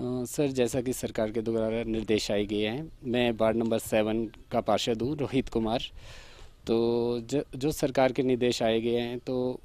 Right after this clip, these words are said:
जो बाहर से लोग आ रहे हैं, उनको हम घर घर जाके बता रहे हैं कि आपने बाहर नहीं निकलना है और कोविड नाइनटीन का जो उनका नाम वगैरह लिख के उनका बोर्ड लगाया जा रहा है और उनको समझाया जा रहा है कि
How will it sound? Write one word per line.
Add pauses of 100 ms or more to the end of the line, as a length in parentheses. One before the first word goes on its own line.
जो
बाहर
से
लोग
आ
रहे
हैं, (340)
उनको
हम
घर
घर
जाके (840)
बता
रहे
हैं
कि
आपने
बाहर
नहीं
निकलना
है
और
कोविड
नाइनटीन
का
जो
उनका (280)
नाम
वगैरह
लिख
के
उनका
बोर्ड
लगाया
जा
रहा
है (140)
और
उनको
समझाया
जा
रहा
है
कि